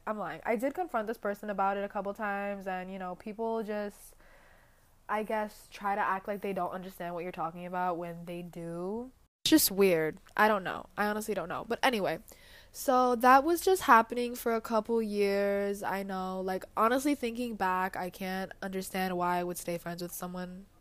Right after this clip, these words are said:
who behaved that way. It's kinda fucking weird and scary. But anyway, thankfully I got out,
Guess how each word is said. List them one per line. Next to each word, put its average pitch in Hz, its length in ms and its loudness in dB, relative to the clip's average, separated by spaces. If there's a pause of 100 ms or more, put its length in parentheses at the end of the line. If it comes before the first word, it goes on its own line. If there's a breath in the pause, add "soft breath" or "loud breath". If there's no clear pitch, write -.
(160)
who 185 180 -6
behaved 175 380 -2
that 180 220 2
way. 185 180 2
It's 175 140 -2
kinda 175 240 -2
fucking 175 340 -2
weird 170 280 0
and 165 100 -10
scary. 175 560 0 (560 loud breath)
But 190 400 2
anyway, 233 320 4
thankfully 262 380 6
I 320 80 12
got 285 180 12
out, 185 320 12